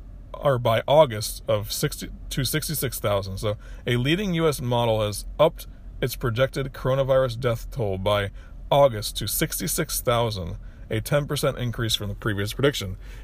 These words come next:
And if you look at the prediction models that they have, there's one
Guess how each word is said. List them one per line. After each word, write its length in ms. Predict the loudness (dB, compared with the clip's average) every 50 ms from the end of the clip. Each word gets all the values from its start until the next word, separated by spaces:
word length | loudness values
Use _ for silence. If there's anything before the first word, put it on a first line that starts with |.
| -2
And 100 | 0 0
if 80 | 0 2
you 160 | 2 2 2
look 280 | 4 4 4 2 4 2
at 140 | 0 0 0
the 100 | 0 -2
prediction 680 | 0 2 2 2 0 0 -2 -2 -2 -2 -2 -4 -6 -6 -6
models 460 | -4 0 2 2 2 4 2 2 0
that 120 | -2 0
they 120 | 0 0 0
have, 320 | 0 2 2 2 0 0
there's 220 | -2 -4 -4 -2 0
one 280 | 0 0 0 0 -4